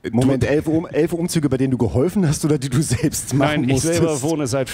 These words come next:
Speaker 3: äh, sechzehn Jahren im selben Haus und weigere mich da auszuziehen. <laughs>
Speaker 2: Aus gutem
Speaker 1: Vermutlich
Speaker 2: Grund.
Speaker 1: mit, ja, genau.
Speaker 3: Ich bin ein
Speaker 1: In der Tat.
Speaker 3: Technik-Messi.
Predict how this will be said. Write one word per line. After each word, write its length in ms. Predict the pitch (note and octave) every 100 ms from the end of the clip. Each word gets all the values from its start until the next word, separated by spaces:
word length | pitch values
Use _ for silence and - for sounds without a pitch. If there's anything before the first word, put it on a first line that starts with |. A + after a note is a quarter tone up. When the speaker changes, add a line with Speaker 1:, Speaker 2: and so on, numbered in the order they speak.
| - -
Speaker 3:
äh, 360 | C3 B2+ A#2+
sechzehn 420 | A2 D#3 - C#3 A#2+
Jahren 260 | B2+ A2
im 120 | G2
selben 260 | G2 A2+ A2
Haus 180 | B2 A#2
und 160 | A#2
weigere 360 | G2 B2 G#2+ G2+
mich 100 | F#2
da 100 | G2
auszuziehen. 720 | G#2+ A#2 - - - C#3+ - - -
<laughs> 180 | - -
Speaker 2:
Aus 180 | A2 -
gutem 180 | E3+ D#3+
Speaker 1:
Vermutlich 480 | F3+ F#3 G3+ F3+ G#3
Speaker 2:
Grund. 140 | A3 C4
Speaker 1:
mit, 100 | A#3+
ja, 200 | A#3+ F3+ C4
genau. 480 | A3+ B3 A#3 D3+ C#3+ - C4 - A#3+ - - A3+ - - - - - -
Speaker 3:
Ich 80 | B2
bin 80 |
ein 40 | A#2
Speaker 1:
In 40 |
der 0 |
Tat. 100 | B2 C#3+
Speaker 3:
Technik-Messi. 680 | - A2+ G2 F2+ - E2+